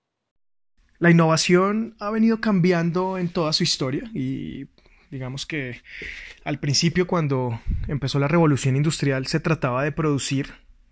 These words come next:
y producir y producir y producir. Luego esa producción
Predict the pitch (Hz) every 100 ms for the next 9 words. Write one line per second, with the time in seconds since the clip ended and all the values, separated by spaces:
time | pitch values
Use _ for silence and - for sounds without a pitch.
0 | _ 143 - 139 131 - 135 135 156 143
1 | 135 127 147 139 143 147 147 - - -
2 | - - - _ 139 143 135 151 156 151
3 | 160 165 151 127 147 135 131